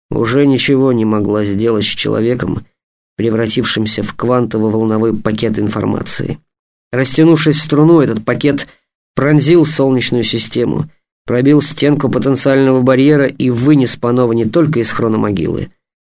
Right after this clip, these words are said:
но и вообще за пределы Регулюма, о чём он опять-таки догадался не сразу.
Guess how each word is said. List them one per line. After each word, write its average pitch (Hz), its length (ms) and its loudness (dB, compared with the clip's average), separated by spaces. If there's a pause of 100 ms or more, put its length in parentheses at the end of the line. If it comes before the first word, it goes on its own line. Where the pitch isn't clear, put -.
(160)
но - 100 -6
и 92 80 -4
вообще 110 360 0
за 123 120 -2
пределы 107 360 -2
Регулюма, - 480 -4 (540)
о 104 80 -4
чём 117 220 -2
он 113 100 0
опять-таки 113 520 -2
догадался 107 460 -2
не 104 80 -2
сразу. 85 360 -6